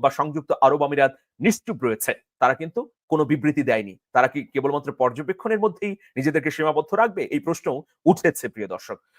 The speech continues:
তবে তুরস্ক যে উদ্যোগটি গ্রহণ করলো এবং তুরস্ক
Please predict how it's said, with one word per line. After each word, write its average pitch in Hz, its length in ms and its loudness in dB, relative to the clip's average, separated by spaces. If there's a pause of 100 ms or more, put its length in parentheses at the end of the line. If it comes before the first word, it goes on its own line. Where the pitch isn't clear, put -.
তবে 240 380 6 (260)
তুরস্ক 214 680 2 (280)
যে 175 360 2 (1040)
উদ্যোগটি 220 380 0
গ্রহণ 175 260 -2
করলো 180 400 -2 (140)
এবং 139 240 -6
তুরস্ক 208 600 4